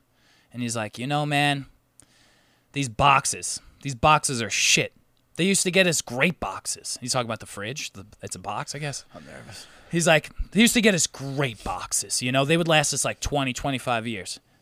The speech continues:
Speaker 1: This piece of shit, it's from China.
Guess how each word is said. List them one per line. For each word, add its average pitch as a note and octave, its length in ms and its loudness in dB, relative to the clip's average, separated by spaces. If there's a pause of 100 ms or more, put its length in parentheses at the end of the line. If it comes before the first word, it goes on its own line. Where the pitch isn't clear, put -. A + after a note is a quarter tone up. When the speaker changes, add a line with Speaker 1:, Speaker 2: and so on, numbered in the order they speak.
(120)
Speaker 1:
This D#3+ 180 2
piece G3+ 300 2
of F#3+ 100 4
shit, G#3 300 6 (240)
it's - 120 -12
from A#2+ 300 0
China. A#2 460 -2